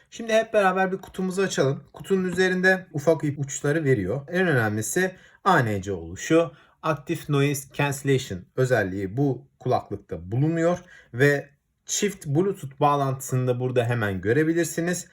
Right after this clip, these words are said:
Hemen şurada da ufak bir tüyo daha vermiş. Bilgisayarla, tabletle, telefonla bunu rahatlıkla kullanabilirsiniz diyor. Hemen kutumuzu açalım bakalım içinden ne çıkıyor.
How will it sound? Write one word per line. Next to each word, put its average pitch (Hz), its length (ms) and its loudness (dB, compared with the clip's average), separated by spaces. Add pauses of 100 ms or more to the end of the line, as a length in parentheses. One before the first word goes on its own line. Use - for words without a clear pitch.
(140)
Hemen 165 280 0
şurada 131 380 -2
da 113 40 -4
ufak 143 520 0
bir 110 300 -4
tüyo 123 280 2
daha 110 220 0
vermiş. 165 460 0 (260)
Bilgisayarla, 123 840 2
tabletle, 127 640 0
telefonla 113 640 -2
bunu 117 200 -4
rahatlıkla 139 600 0
kullanabilirsiniz 135 1000 -2
diyor. 131 360 4 (280)
Hemen 135 360 0
kutumuzu 107 380 -4
açalım 117 360 -2
bakalım 107 340 0
içinden 110 380 -2
ne 90 120 -6
çıkıyor. - 300 -12